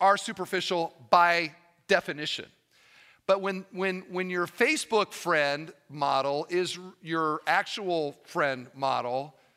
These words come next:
you have incredibly superficial relationships. And that's the society that we're moving towards right now. That's how people can sit in the same room and rather than speak, they text each other. That kind of thing is, like, common now, but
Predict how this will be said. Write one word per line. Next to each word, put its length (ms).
you 200
have 180
incredibly 720
superficial 580
relationships. 920
And 140
that's 220
the 100
society 580
that 160
we're 120
moving 340
towards 300
right 180
now. 160
That's 220
how 100
people 320
can 340
sit 200
in 60
the 60
same 380
room 200
and 100
rather 240
than 100
speak, 520
they 100
text 400
each 180
other. 240
That 220
kind 200
of 80
thing 280
is, 180
like, 240
common 580
now, 420
but 220